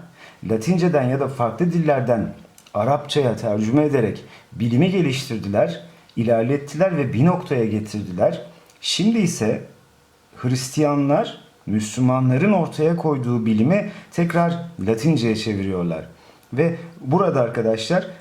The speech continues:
Hristiyanların eline geçen bu bilim ortamı Avrupa'nın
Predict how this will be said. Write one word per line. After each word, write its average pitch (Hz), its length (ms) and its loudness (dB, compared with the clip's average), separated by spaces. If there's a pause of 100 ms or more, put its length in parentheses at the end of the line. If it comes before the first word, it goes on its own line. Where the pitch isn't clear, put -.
Hristiyanların 147 760 0
eline 135 300 0
geçen 131 480 0
bu 110 200 -2
bilim 156 280 4
ortamı 160 540 0 (260)
Avrupa'nın 151 800 0